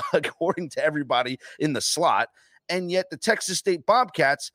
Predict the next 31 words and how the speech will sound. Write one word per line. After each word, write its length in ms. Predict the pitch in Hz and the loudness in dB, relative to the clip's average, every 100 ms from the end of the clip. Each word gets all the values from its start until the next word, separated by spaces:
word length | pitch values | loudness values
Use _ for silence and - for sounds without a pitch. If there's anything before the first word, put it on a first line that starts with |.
| _ | _
hung 280 | - 220 262 | -4 -4 -2
with 180 | 180 - | -4 -2
them 220 | 151 151 | -4 -4
the 100 | 156 | -6
entire 420 | 160 143 190 196 160 | -8 -4 -2 0 -2
game. 280 | 233 240 | -4 -4
And 180 | 156 147 | -2 0
what 100 | 175 | 0
I 80 | 170 | 0
noticed 680 | 143 156 320 262 156 - - _ _ _ | 0 2 4 2 0 -4 -10 _ _ _
was 300 | 156 208 - | -2 -2 0
that 280 | - 202 202 - _ _ _ _ _ _ _ _ _ | 2 2 2 -4 _ _ _ _ _ _ _ _ _
it 180 | 185 - | -8 -8
wasn't 480 | 160 185 208 233 - - | -2 0 0 -2 -4 -6
a 80 | 147 | -4
typical 720 | - - - 180 170 165 - _ | -2 -2 -2 -2 0 -2 -6 _
S 260 | 135 143 - | -4 -2 0
M 180 | 143 135 | 0 0
U 240 | 135 135 - | 0 0 0
offensive 560 | 110 120 123 110 107 | -2 0 -2 -4 -8
performance, 560 | - 101 110 117 98 85 | -10 -10 -6 -4 -4 -8
Chris. 360 | - 95 95 - _ | -4 -4 -4 -8 _
They 200 | 123 147 | -2 0
ran 540 | 156 117 110 123 135 123 | 0 0 0 2 2 2
the 100 | 98 | 2
ball 360 | 110 92 90 - | 4 4 2 0
a 60 | |
lot. 640 | 92 78 87 82 - - - - - | -2 -2 -2 -2 -4 -14 -20 -20 -4
And 120 | 135 | 0
I'm 200 | 131 127 117 | 0 -2 2
wondering 560 | 170 226 220 226 202 | 2 2 0 0 -2